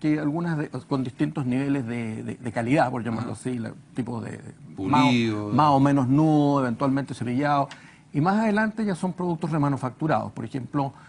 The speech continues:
Speaker 1: eh, es otro rubro, eh, por decir molduras, ¿no es cierto?, partes y piezas de muebles, son otros rubros que van hacia adelante en la cadena de valor de la madera cerrada.
Speaker 2: Ya, ya.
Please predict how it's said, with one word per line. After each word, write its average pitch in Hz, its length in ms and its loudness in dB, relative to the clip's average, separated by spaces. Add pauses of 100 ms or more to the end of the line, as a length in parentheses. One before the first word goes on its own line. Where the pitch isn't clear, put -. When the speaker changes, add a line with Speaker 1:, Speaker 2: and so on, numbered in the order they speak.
(260)
Speaker 1:
eh, 117 260 -4
es 117 140 -6
otro 143 200 -4
rubro, 147 440 2 (300)
eh, 110 480 -4 (380)
por 120 120 -6
decir 123 200 -2
molduras, 131 580 2
¿no 123 80 -4
es 110 80 -10
cierto?, - 260 -10
partes 120 300 -8
y 113 40 -6
piezas 120 300 -6
de 123 80 -2
muebles, 143 380 -2
son 143 300 -8 (520)
otros 151 320 0
rubros 151 300 2
que 143 140 -6
van 143 200 -4
hacia 143 220 -4
adelante 175 600 -2 (160)
en 151 140 -4
la 143 100 0
cadena 151 300 -2
de 156 60 2
valor 151 340 0
de 165 80 -2
la 147 80 0
madera 139 240 -2
cerrada. 85 400 -10 (200)
Speaker 2:
Ya, - 340 2
ya. 170 200 4